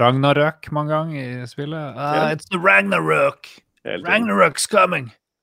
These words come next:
Speaker 1: Fire is falling from the sky and it's freezing still. It's Ragnarøk.
Speaker 2: Vi får jo ta og gi det litt, eh, litt konkurranse. Det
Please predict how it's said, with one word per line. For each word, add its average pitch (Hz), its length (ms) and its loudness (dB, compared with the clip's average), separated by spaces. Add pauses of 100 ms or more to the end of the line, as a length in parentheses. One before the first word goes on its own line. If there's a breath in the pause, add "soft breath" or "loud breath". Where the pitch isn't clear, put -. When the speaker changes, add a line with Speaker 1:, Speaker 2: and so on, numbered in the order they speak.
(1500)
Speaker 1:
Fire 180 260 2
is 131 120 -6
falling 185 300 2
from 131 140 -8
the 120 80 -10
sky 160 440 -2
and 135 160 -2
it's 110 140 -14
freezing 135 600 -8
still. 185 480 -12 (580)
It's 139 140 -18
Ragnarøk. 127 800 -8 (500)
Speaker 2:
Vi 127 60 -8
får 135 220 -4
jo - 20 -4
ta 143 220 -4
og 131 100 -2
gi 104 160 -4
det 110 80 -4
litt, 113 320 -6
eh, 120 540 -2 (100)
litt 139 260 -6
konkurranse. 127 1000 -4 (600)
Det 131 160 -4